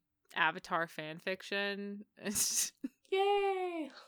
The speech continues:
Speaker 2: I just finished season four of She-Ra with my brother,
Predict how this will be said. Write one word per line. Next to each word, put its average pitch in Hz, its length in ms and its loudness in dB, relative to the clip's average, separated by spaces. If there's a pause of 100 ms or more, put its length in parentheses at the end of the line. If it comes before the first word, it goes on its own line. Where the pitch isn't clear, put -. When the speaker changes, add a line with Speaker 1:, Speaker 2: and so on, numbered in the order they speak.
(1080)
Speaker 2:
I 247 140 6
just 269 280 6
finished 226 500 0
season 214 680 -2
four 202 380 4
of 185 220 2
She-Ra - 580 0
with - 200 -6
my 247 140 -6
brother, - 600 -4